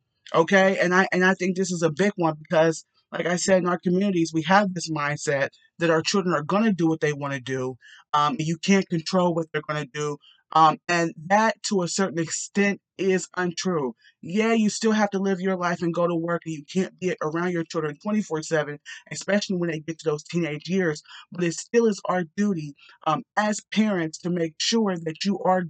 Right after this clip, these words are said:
guiding as much as you can. You know, that's what separates us, I think,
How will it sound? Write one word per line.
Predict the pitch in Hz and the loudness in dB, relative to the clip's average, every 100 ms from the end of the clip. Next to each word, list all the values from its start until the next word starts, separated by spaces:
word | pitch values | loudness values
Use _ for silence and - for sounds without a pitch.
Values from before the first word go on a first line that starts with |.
| 175 | 0
guiding | 190 202 175 165 | 2 2 0 -2
as | 156 165 | -4 -4
much | 165 160 | -4 -6
as | 156 | -10
you | 165 | -8
can. | 160 165 147 95 98 _ _ _ _ _ _ - 139 | -4 -4 -4 -14 _ _ _ _ _ _ _ -14 -6
You | |
know, | 143 139 | -4 0
that's | 147 160 | 0 0
what | 160 | -4
separates | - 170 165 160 156 165 | -4 -4 0 0 0 0
us, | 156 | 0
I | 156 | -2
think, | 160 160 | 0 -2